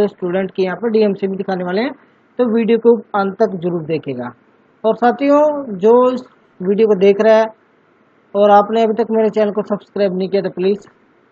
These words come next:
सब्सक्राइब जरूर कीजिए। बेल आइकन भी दिखाई दे रहा होगा आपको साथ में, उस बेल को भी दबा दीजिए all notification करके, ताकि आईटीआई की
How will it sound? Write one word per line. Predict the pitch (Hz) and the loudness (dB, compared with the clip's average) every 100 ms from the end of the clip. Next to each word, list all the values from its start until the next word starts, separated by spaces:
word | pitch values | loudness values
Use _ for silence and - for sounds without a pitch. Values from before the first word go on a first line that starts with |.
| _ _ _ _ _ _ _ _ _ _ _ _ _ | _ _ _ _ _ _ _ _ _ _ _ _ _
सब्सक्राइब | 202 - - 202 165 | -6 -4 0 0 0
जरूर | 175 190 | 0 -2
कीजिए। | 185 214 190 202 202 _ _ _ 147 | 0 -2 0 0 -2 _ _ _ -6
बेल | 156 180 | -2 0
आइकन | 190 196 214 208 | 0 0 -2 -2
भी | 233 | -2
दिखाई | 202 208 202 | -2 0 0
दे | 196 | 2
रहा | 202 | 0
होगा | 196 196 | 2 0
आपको | 185 202 | -2 -6
साथ | 196 185 185 | -6 -6 -6
में, | 196 214 - _ _ _ _ - | -8 -8 -12 _ _ _ _ -10
उस | 220 - | -8 -4
बेल | 180 190 | -2 -2
को | 190 | 0
भी | 196 240 | -2 -2
दबा | 202 180 175 | 0 2 0
दीजिए | 160 160 208 | -2 -2 0
all | 196 190 | 0 -2
notification | 185 175 156 170 180 | -4 -8 -12 -12 -12
करके, | 156 147 147 139 | -10 -12 -10 -10
ताकि | 131 170 - 214 240 | -8 -10 -6 -4 -2
आईटीआई | 226 185 180 202 | -2 -2 2 0
की | 196 214 | 0 -4